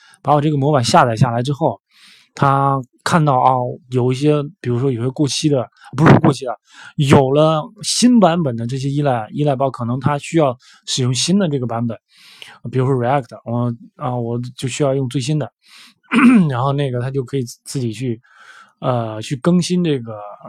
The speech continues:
呃，自己这个项目里边这些所依赖的这些，啊，这些包。因为你，你要是直接自己去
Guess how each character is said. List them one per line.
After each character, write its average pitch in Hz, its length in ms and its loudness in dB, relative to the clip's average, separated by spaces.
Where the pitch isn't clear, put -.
呃， 117 380 -6
自 170 220 -4
己 110 260 -10
这 135 180 -4
个 120 80 -6
项 143 220 -4
目 127 80 -6
里 107 100 -12
边 117 220 -4
这 127 80 -4
些 123 220 -6
所 117 180 -8
依 113 140 -6
赖 131 160 0
的 117 60 -4
这 120 100 -4
些， 123 220 -2
啊， 113 140 -2
这 120 100 -4
些 135 80 2
包。 127 260 0
因 170 160 2
为 180 80 4
你， 139 180 -2
你 143 140 0
要 151 180 4
是 151 120 -4
直 139 220 -8
接 170 180 4
自 185 200 -4
己 127 140 -4
去 147 240 -2